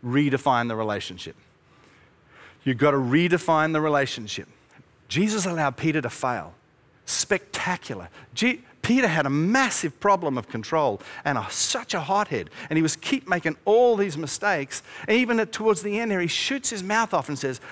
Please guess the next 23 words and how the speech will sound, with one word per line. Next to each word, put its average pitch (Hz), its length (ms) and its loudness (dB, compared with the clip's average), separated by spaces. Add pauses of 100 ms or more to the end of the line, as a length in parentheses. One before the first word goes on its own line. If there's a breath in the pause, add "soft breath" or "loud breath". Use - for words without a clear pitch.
"I'll 240 240 6
never 233 220 2
leave 220 260 0
you, 220 60 -2
Jesus. 202 380 -2
I'll 220 200 4
never 226 200 4
deny 208 380 4
you." 214 100 2
And 202 80 2
then 190 80 2
he 165 80 2
denies 147 380 2
him 151 100 -2
three 156 220 -2
times, 156 320 -2
and 107 100 -4
Jesus 123 320 -4
just 98 160 -10
lets 104 240 -6
it 196 100 -10
go 185 200 -4
on. 160 260 -2